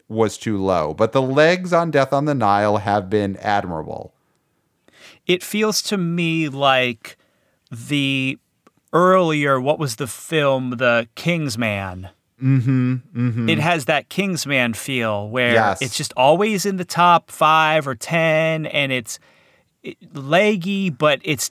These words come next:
Speaker 2: not coming from a big starting point, which is the
Speaker 1: Right.
Speaker 2: killer.
Speaker 1: Right, right, right. So, you know, and a-, again, I think we've said this, Death on the Nile, like The Kingsman, is sort of an admirable bomb.
Speaker 2: Mm-hmm.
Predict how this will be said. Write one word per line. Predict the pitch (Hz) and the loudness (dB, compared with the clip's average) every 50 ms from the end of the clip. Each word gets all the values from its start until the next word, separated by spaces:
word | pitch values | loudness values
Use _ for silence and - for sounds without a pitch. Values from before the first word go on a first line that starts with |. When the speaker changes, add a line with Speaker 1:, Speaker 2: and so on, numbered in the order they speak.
| _ - | _ -4
Speaker 2:
not | 160 160 160 151 - - | 0 0 0 0 0 0
coming | - 156 156 156 151 139 | 0 2 2 2 0 -4
from | 131 - 156 143 135 | -4 -4 -4 -2 -2
a | |
big | 120 107 107 - - 151 143 139 117 - | -4 -6 -6 -4 0 0 0 0 0 -2
starting | - - - - 156 151 147 143 123 117 101 98 | -6 -6 -4 0 2 4 4 4 4 2 -2 -6
point, | - - 104 101 104 - | -10 -10 -8 -8 -8 -6
which | - 117 110 - | -6 -8 -8 -6
is | - 110 95 113 | -8 -8 -8 -4
the | 104 107 | 0 0
Speaker 1:
Right. | 104 95 | 2 2
Speaker 2:
killer. | - 127 107 98 - - - - - _ _ _ _ _ _ - | 2 0 -2 -2 -4 -8 -8 -12 -16 _ _ _ _ _ _ -8
Speaker 1:
Right, | 98 95 87 69 - _ _ _ _ _ - | -4 -2 -2 -2 -4 _ _ _ _ _ -8
right, | 87 80 60 - _ _ _ _ _ - | -8 -8 -8 -8 _ _ _ _ _ -10
right. | 90 85 71 - - _ _ _ _ _ _ _ | -8 -6 -6 -8 -10 _ _ _ _ _ _ _
So, | - - 120 120 120 113 113 113 113 110 - _ - | -4 0 2 4 6 6 4 4 2 0 -4 _ -2
you | 135 143 | 0 2
know, | 139 131 127 123 120 120 113 | 4 4 4 4 2 2 0
and | - 151 127 127 - - - | -2 -2 -4 -4 -4 -6 -2
a-, | 139 143 147 147 151 151 160 | -2 0 2 2 4 4 4
again, | 160 156 180 170 160 135 | 2 2 2 2 4 4
I | 127 123 | 2 2
think | 120 135 131 | 2 0 0
we've | 139 135 123 | 0 -2 -2
said | - 135 127 120 110 | 0 0 2 2 2
this, | 120 110 - - - - - 110 104 104 _ _ _ - | 0 0 -2 -4 -18 -20 -20 -20 -20 -20 _ _ _ 2
Death | 151 143 143 143 160 | 2 4 4 4 2
on | 151 147 | 0 0
the | 139 | 0
Nile, | 139 135 131 127 123 123 123 120 120 117 | 0 2 4 4 4 4 4 4 4 4
like | 113 110 110 - | 4 2 2 0
The | 123 110 | -6 -8
Kingsman, | - 127 120 117 104 107 110 107 107 104 104 | -6 -6 -6 -6 -6 -4 -4 -2 -2 -2 -2
is | 104 - | -4 -4
sort | - 120 117 113 | -2 0 2 2
of | 113 95 | 2 0
an | 107 98 - _ | -2 -6 -6 _
admirable | - 123 117 120 120 117 110 113 110 107 101 95 98 95 | -2 0 2 2 0 0 0 0 0 0 0 0 -2 -2
bomb. | 82 87 98 87 80 76 64 58 - - 80 - _ _ _ _ _ _ _ _ _ _ _ _ _ _ - | -2 -2 -2 -2 0 -2 -4 -8 -10 -14 -20 -20 _ _ _ _ _ _ _ _ _ _ _ _ _ _ -10
Speaker 2:
Mm-hmm. | 180 180 165 139 113 135 127 117 113 113 107 | -6 -6 -4 -4 -6 -6 -6 -6 -6 -6 -8